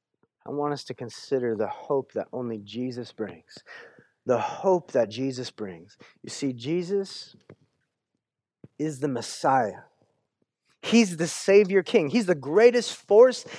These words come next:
in the land. People were starting to recognize this, this in Mark chapter eight. He's the greatest force in the land. Everyone's talking about him.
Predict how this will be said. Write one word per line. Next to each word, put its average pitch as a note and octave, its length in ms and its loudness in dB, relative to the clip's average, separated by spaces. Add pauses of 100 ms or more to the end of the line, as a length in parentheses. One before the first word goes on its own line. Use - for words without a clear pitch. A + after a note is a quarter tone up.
(140)
in F#3 120 2
the F3 120 6
land. E3 640 2 (340)
People A#3 340 6
were G3 80 8
starting G3+ 440 6
to F3 100 -4
recognize D#3 560 6
this, B2 180 0
this C3+ 260 0
in C3+ 80 0
Mark D3+ 200 2
chapter E3 340 4
eight. D3+ 220 6
He's G#3 220 -4
the F3 100 2
greatest A3+ 500 6
force G#3 400 6 (240)
in F3 120 -2
the F3 100 8
land. F3 400 4 (420)
Everyone's G#3 680 4
talking A3+ 500 2
about B2 280 4
him. G#2 100 -12